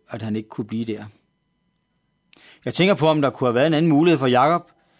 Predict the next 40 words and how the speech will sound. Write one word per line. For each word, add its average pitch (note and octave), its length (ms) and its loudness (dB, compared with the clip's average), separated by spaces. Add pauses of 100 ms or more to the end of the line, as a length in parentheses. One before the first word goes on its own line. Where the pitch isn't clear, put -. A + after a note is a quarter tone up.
(360)
En C3 100 -6
forligelsesmulighed, D#3 1200 0
en C3 80 -2
undskyldning, E3 500 -2
en C3+ 60 -2
tilgivelse E3+ 680 -2
eller C#3+ 140 -2
sådan, D3+ 240 -4
men, C#3 260 -2 (100)
men C3+ 120 -10
det B2 80 -10
er C3+ 40 -2
i - 20 2
hvert C3 100 -2
fald F3+ 140 -2
ikke E3+ 160 -4
den, D#3 120 -10
Jakob C3 320 -2
gør B2 100 -10
brug B2 280 -8
af A#2 60 -8
her. A2+ 200 -12 (720)
Han B2 160 -4
vælger C#3+ 200 2
at D3+ 60 0
flygte. G#3 360 -2 (1600)
Og - 80 -10
sådan F#3+ 220 0
er F3+ 100 2
det G3+ 80 2
jo F#3 100 0
ofte C#3 320 -2
med F3+ 120 -4
ugerninger. C#3 720 -4 (1000)
De F#3+ 140 -6
afføder F3+ 420 0
en D#3+ 80 -2
form F3 220 -4
for G#3 100 -6
flugt, - 540 -2